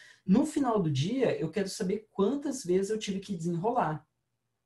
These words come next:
até chegar no elemento final aqui. Não é isso?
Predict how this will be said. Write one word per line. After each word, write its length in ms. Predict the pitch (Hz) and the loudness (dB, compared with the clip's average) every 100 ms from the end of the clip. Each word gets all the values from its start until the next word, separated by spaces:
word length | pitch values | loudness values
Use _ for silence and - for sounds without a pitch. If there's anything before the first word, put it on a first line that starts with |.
| _ - | _ -4
até 260 | 139 147 135 | -4 -2 -4
chegar 300 | 165 151 165 | -4 -4 -2
no 80 | |
elemento 480 | 175 180 170 139 139 | -2 0 0 -2 -4
final 400 | - 220 165 151 | -10 -6 -4 -4
aqui. 360 | 196 - 127 127 _ _ _ _ _ _ _ _ _ | -6 -6 -8 -8 _ _ _ _ _ _ _ _ _
Não 120 | 120 | -8
é 60 | 135 | -6
isso? 300 | 240 254 | -8 -10